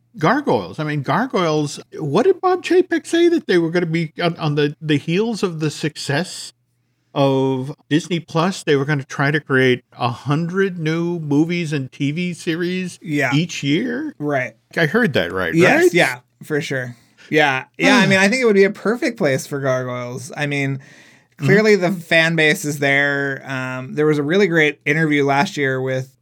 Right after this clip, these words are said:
Speaker 2: I believe it was with Weisman on Polygon,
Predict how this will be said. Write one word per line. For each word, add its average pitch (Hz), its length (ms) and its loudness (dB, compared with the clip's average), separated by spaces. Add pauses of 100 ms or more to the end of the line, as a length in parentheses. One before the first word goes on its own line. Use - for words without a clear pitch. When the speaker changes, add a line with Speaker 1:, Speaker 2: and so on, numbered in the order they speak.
Speaker 2:
I 139 120 -12
believe 151 340 2
it 170 40 0
was 147 160 2
with 135 120 -2
Weisman 139 540 0
on 127 140 -4
Polygon, 131 840 -2